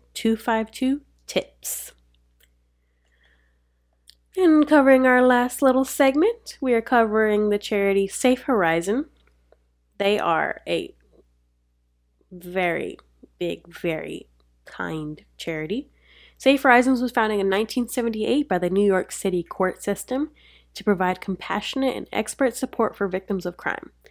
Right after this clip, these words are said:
They are one of the largest charitable organizations for victims of crime in the U S. They support victims of domestic violence, stalking, which is amazing because a lot of the times police cannot do anything about st-, stalking victims.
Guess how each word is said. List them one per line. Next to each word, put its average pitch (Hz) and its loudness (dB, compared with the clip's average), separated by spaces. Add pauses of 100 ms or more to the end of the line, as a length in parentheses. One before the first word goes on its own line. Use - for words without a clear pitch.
(280)
They 202 0
are 202 4
one 208 6
of 208 4
the 208 6
largest 196 4
charitable 208 2
organizations 185 -2
for 180 -8
victims 180 -4
of 175 -4
crime 165 -4
in 190 -2
the 185 0
U 170 0
S. - -6 (1120)
They 202 6
support 208 0
victims 190 -4
of 170 -14
domestic 170 -4
violence, 190 -2
stalking, 240 -2 (320)
which - -12
is 160 -8 (140)
amazing 165 -6
because 170 -10
a 180 -8
lot 160 -6
of - -20
the - -20
times 175 -6
police 190 -4
cannot 175 -4
do 160 -8
anything 214 2
about 151 -4 (720)
st-, - -8 (120)
stalking 175 -2
victims. - -14